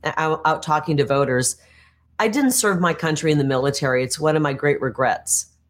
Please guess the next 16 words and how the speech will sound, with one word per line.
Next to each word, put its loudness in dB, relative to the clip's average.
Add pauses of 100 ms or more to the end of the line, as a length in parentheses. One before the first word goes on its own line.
(320)
But -2 (160)
we 0
can 0
all 4
jump 0
in 0 (200)
and 0
be 0
patriots 0
right 0
now -2 (220)
and 0
save 0
our 2
country -2
from -2